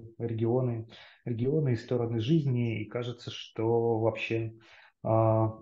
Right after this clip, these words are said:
пространство, да, мир, в котором мы живём, это, а, с одной стороны, демонстрация насилия, а с другой стороны, такие сложные, как всегда, в стране добра попытки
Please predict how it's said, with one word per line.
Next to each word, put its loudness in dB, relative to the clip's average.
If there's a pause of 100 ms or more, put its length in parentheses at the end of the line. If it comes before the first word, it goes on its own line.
пространство, -4
да, -4
мир, -2
в -10
котором 0
мы 0
живём, 4
это, -6 (400)
а, 4
с -2
одной 10
стороны, 4
демонстрация 2
насилия, 4
а 4
с -2
другой -2
стороны, 0
такие -2
сложные, 2
как -4
всегда, 2
в -6
стране -4
добра 0
попытки -2